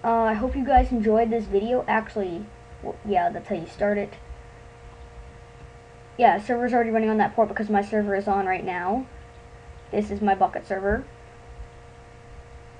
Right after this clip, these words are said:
There is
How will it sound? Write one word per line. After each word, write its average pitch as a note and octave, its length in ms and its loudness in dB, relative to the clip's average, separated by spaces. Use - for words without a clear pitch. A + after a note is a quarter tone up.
There G#3 380 6
is F#3+ 360 -2